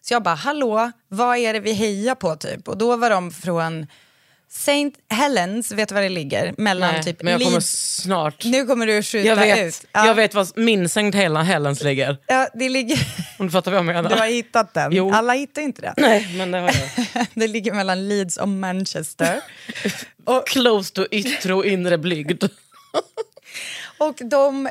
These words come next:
Speaker 1: då är det liksom som att de bara, eh, kommer liksom ner och tittar på,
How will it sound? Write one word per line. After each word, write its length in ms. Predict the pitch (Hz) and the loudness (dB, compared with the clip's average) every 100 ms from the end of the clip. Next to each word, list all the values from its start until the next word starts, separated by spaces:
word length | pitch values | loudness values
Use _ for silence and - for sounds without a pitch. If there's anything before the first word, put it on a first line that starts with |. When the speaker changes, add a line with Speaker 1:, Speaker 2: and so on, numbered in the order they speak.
| - | -4
Speaker 1:
då 260 | 285 302 | -2 2
är 160 | 285 262 | 2 2
det 100 | 254 | 0
liksom 400 | 226 240 220 214 | -2 -6 -6 -6
som 160 | 214 202 | -4 -4
att 140 | 190 | -2
de 260 | 214 202 175 | -2 -2 -2
bara, 320 | 175 165 165 - - | 0 0 -4 -8 -8
eh, 320 | 196 180 170 - | -2 0 -2 -6
kommer 300 | - 202 190 | -6 -4 -4
liksom 320 | 185 175 175 | -6 -8 -8
ner 300 | 170 170 165 | -4 -2 -2
och 260 | - 175 - | -2 -8 -6
tittar 400 | 185 160 - 160 | -8 -6 -4 -4
på, 420 | - 165 160 151 | -6 -10 -6 -6